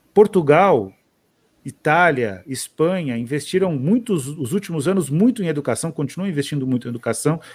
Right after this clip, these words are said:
e não tem melhorado o nível de emprego. Melhorou agora, porque o governo é da geringonça, é de esquerda.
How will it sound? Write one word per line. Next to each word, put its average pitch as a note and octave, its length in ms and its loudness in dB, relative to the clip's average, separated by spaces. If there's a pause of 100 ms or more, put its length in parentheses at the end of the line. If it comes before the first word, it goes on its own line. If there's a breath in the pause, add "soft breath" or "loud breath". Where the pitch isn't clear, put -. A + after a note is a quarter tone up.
(220 loud breath)
e F3 60 4
não F#3 140 8
tem G3 140 8
melhorado F3+ 440 8
o - 20 4
nível F3 200 2
de F3 100 0
emprego. F3 280 2
Melhorou G3 320 10
agora, F3+ 420 4
porque - 160 -8
o D3 40 -2
governo D#3 300 0
é F3 40 0
da F3+ 80 0
geringonça, D3+ 640 0
é - 20 -4
de A2 60 -14
esquerda. A2+ 460 -2